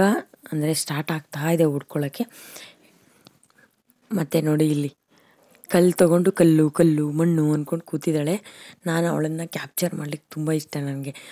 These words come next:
ಅವಳು ಏನೇನೆಲ್ಲ ಮಾತಾಡ್ತಾಳೆ ಅಂತ. So ನಾವು ಇಬ್ಬರು ಹೊಲದಲ್ಲಿ ಸುಮ್ಮನೆ ಕೂತಿದ್ದೀವಿ, ಆಟ ಆಡ್ತಿದ್ದೀವಿ, ಮಾತಾಡ್ತಾ ಇದ್ದೀವಿ, ರೀಲ್ಸ್ ಮಾಡ್ತಾ ಇದ್ವಿ. ಒಂಥರ ಖುಷಿ ಖುಷಿ ಚೆನ್ನಾಗಿತ್ತು ಮಾತ್ರ. ಎಂಜಾಯ್ ಮಾಡ್ತಾ ಇದ್ವಿ ಹೊಲದಲ್ಲಿ. ಏನೂ ಹಿಂಸೆ ಅನ್ಸಲ್ಲ. ಬಿಸಿಲು ಮಾತ್ರ ಜಾಸ್ತಿ ಇದೆ ಅಷ್ಟೇ,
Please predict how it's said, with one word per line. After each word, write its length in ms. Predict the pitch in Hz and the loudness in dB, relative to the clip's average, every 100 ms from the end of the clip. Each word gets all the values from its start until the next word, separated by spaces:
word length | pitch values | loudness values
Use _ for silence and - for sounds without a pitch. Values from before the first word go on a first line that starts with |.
| - - | -20 -4
ಅವಳು 140 | 170 | 0
ಏನೇನೆಲ್ಲ 520 | 170 202 220 214 196 196 | 2 2 2 0 -2 -4
ಮಾತಾಡ್ತಾಳೆ 560 | 185 - 180 - 160 | -6 -6 -8 -6 -8
ಅಂತ. 180 | 156 147 - - - - - | -8 -10 -18 -20 -20 -20 -8
So 160 | - | -4
ನಾವು 480 | 175 165 170 185 202 - - - | -2 -2 0 0 0 -4 -18 -2
ಇಬ್ಬರು 320 | 202 160 180 208 - - - _ | -2 2 2 2 0 -20 -20 _
ಹೊಲದಲ್ಲಿ 400 | - 170 165 170 | -2 2 2 0
ಸುಮ್ಮನೆ 340 | - 208 214 | 0 2 4
ಕೂತಿದ್ದೀವಿ, 540 | 208 - 175 170 165 165 | 2 0 0 2 4 2
ಆಟ 220 | 160 - | 0 -4
ಆಡ್ತಿದ್ದೀವಿ, 460 | 170 - 156 160 160 | -4 -2 -2 0 0
ಮಾತಾಡ್ತಾ 500 | 170 185 202 - 175 | -2 -2 -2 -2 -4
ಇದ್ದೀವಿ, 300 | 160 160 - - - - | -2 -4 -6 -16 -20 -6
ರೀಲ್ಸ್ 480 | 175 190 226 254 - | 0 2 2 0 -4
ಮಾಡ್ತಾ 300 | 170 170 170 | -4 -2 -2
ಇದ್ವಿ. 300 | 160 156 170 - - - 208 | -2 -4 -8 -10 -20 -6 -2
ಒಂಥರ 260 | 208 220 214 | 0 0 -2
ಖುಷಿ 280 | 208 - | -2 -6
ಖುಷಿ 300 | - 196 - - | -4 -4 -4 -2
ಚೆನ್ನಾಗಿತ್ತು 580 | 196 202 175 165 170 | 0 0 0 -2 -4
ಮಾತ್ರ. 300 | 160 151 - 208 - - - - | -4 -6 -8 -12 -12 -20 -18 0
ಎಂಜಾಯ್ 360 | 185 180 175 160 | 2 4 2 2
ಮಾಡ್ತಾ 320 | 156 - 160 | 0 -2 -4
ಇದ್ವಿ 220 | 143 156 | -2 0
ಹೊಲದಲ್ಲಿ. 560 | 156 147 147 151 220 - - - - _ _ | 0 -2 -2 0 0 -2 -18 -20 -20 _ _
ಏನೂ 260 | 175 185 196 | 0 0 0
ಹಿಂಸೆ 320 | 170 160 190 | -2 -2 -2
ಅನ್ಸಲ್ಲ. 340 | 170 - 160 | -2 -2 -4
ಬಿಸಿಲು 440 | 147 165 - - 240 | -2 -4 -4 0 2
ಮಾತ್ರ 300 | 208 190 220 | 2 0 -4
ಜಾಸ್ತಿ 400 | - 123 - 156 | -6 -8 -8 -8
ಇದೆ 120 | 147 | -6
ಅಷ್ಟೇ, 300 | 127 - 160 | -8 -8 -4